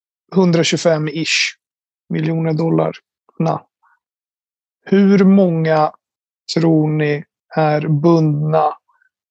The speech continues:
till Nicolas Batum, Terry Rozier, Bismack Biyombo, Cody Zeller, Marvin Williams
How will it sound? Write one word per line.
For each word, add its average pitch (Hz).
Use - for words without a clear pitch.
till 147
Nicolas 180
Batum, 160
Terry 180
Rozier, 160
Bismack 180
Biyombo, 151
Cody 180
Zeller, 151
Marvin 180
Williams 156